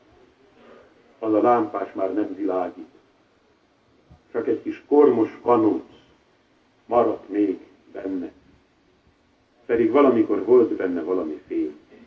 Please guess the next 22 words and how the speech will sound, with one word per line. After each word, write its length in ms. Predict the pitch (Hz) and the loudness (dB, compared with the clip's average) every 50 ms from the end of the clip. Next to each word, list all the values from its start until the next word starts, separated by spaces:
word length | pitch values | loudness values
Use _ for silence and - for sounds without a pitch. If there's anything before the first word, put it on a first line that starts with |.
| _ - - - - _ _ _ _ _ - | _ -20 -20 -20 -20 _ _ _ _ _ -4
Pislákolt 880 | 165 - - - - 139 135 131 127 113 107 - - 117 107 - - | -4 -2 -2 0 4 6 8 8 8 6 2 0 0 0 0 0 0
benne 300 | - - 120 113 107 104 | -2 0 0 2 2 2
valami 360 | 92 98 113 117 - 95 92 | 0 2 2 0 2 0 -2
világosság. 800 | 90 101 123 117 110 107 101 95 90 92 - - - 101 95 95 | -4 -2 0 0 0 0 -2 -2 -4 -8 -8 -8 -6 -4 -4 2
Valamikor 600 | - 190 233 226 208 196 190 175 - 165 160 151 | 4 6 8 8 8 8 8 6 8 8 8 8
régen, 380 | 151 185 202 190 175 160 165 160 | 10 10 10 10 10 10 10 10
amikor 420 | 160 156 156 147 156 143 - - - - - - - - - | 10 10 10 8 8 4 4 2 -8 -16 -20 -20 -20 -8 4
még 220 | - 185 185 185 - | 8 10 10 12 12
ők 280 | 277 294 277 262 - | 12 10 10 10 8
is 120 | 208 180 - | 4 4 6
elindultak 760 | 185 202 190 185 175 165 156 160 156 151 147 - 147 135 - | 6 8 8 8 8 8 8 10 10 10 8 6 2 2 6
együtt 500 | 165 196 185 - - - 156 151 - - | 6 6 6 6 6 4 4 6 6 2
a 80 | 127 | 2
többiekkel 800 | - 143 143 135 - 139 131 127 110 - - - - 107 92 - - - - - - - - - - - - - - _ _ _ _ - - | 4 4 2 2 4 4 6 6 4 4 0 -6 -4 -4 -4 -4 -6 -14 -20 -20 -20 -20 -20 -20 -20 -20 -20 -20 -20 _ _ _ _ -12 -6
várni 500 | - - 156 156 160 160 143 139 143 139 | 0 2 4 6 6 6 6 8 8 8
a 100 | 131 - | 8 6
vőlegényt, 680 | - 123 135 139 135 131 127 - 120 113 107 101 - - - - | 6 8 8 8 8 8 6 4 4 2 0 0 -2 -8 -16 -6
kimentek 720 | - 214 226 202 190 175 160 147 135 - 143 113 110 - - - - | 0 4 6 8 8 8 8 8 4 2 0 -2 -2 -2 -8 -16 -8
a 120 | - 123 104 | -6 -2 4
vőlegény 680 | 120 135 143 131 123 113 107 - 110 101 87 85 82 | 4 6 6 8 6 4 4 2 2 2 0 -2 -4
elé. 260 | - 107 107 104 95 - - - - - - _ _ _ _ _ _ _ _ _ _ _ _ _ - - _ _ _ _ | -2 0 0 0 0 -2 -8 -20 -20 -20 -20 _ _ _ _ _ _ _ _ _ _ _ _ _ -20 -20 _ _ _ _
De 400 | - 107 120 120 117 113 - | -10 -2 0 2 2 2 0